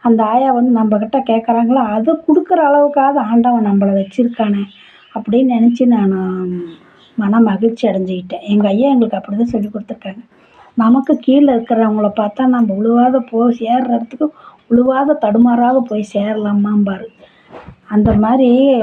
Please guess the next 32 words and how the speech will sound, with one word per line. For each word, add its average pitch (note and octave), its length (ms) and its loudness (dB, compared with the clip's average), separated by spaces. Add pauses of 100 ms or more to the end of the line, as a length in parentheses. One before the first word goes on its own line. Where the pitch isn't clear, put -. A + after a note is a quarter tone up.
பாருங்களேன், A3+ 500 0
எனக்கு G3+ 240 -2
அதுதான் A3+ 300 0
அப்படியே A#3 320 2
ம-, G3 280 -2 (520)
ஐயா A#3 300 2
சொன்னது A#3+ 580 0
ஒண்ணொண்ணும் B3 460 4
எங்களுக்கு G3+ 640 -2
வீண் A#3 260 4
போகவே A3 500 2
இல்லை. G3 240 -2 (1000)
சரிங்க G#3+ 360 2
மக்களே, G#3 300 0
அப்படி G#3+ 260 0
யாராவது B3+ 460 0
ஏதாவது C#4 260 0
கேட்டா, A3+ 580 -2 (440)
நம்மக்கிட்ட C4 420 2
இல்லாததை E4+ 640 2
கொடுக்க C#4+ 260 2
முடியாது, A#3 400 2
இருக்கிறதே E4 540 2 (300)
"இந்த G3+ 140 2
இவ்வளோ, F#3+ 380 -2 (480)
இந்தாம்மா" C4+ 340 2 (100)
அப்படின்னு, A3 280 0 (540)
"இவ்வளோதான் C#4 300 2
இருக்குது" D4+ 260 0
அப்படின்னு B3+ 300 0
கூட A#3+ 140 0
இல்லை G3+ 140 -6